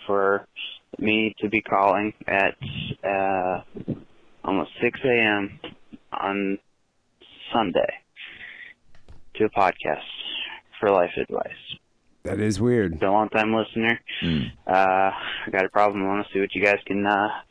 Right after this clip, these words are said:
Speaker 1: can do for me. This is a, uh, so you call this a, uh, my two cents question. Uh, cue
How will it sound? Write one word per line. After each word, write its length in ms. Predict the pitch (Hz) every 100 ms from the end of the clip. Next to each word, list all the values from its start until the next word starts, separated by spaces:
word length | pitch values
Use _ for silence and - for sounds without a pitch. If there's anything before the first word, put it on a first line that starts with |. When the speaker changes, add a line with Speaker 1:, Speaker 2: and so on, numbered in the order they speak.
| -
Speaker 1:
can 120 | 131
do 80 | 120 -
for 80 | 92
me. 180 | 78 - - - - - - - - - - -
This 100 | - -
is 140 | 110 101
a, 260 | 98 98
uh, 380 | 92 90 82 82 - - - - - - - -
so 120 | - 98
you 60 |
call 200 | - 95
this 100 | 92 -
a, 140 | 90 92 87 90
uh, 20 |
my 280 | 95 95 101
two 220 | - 92 -
cents 280 | 104 101 - - - -
question. 460 | 110 104 - 110 - _ - - - - - - _ _ _ _ _ _ -
Uh, 340 | - 92 90 90 _ -
cue 140 | 107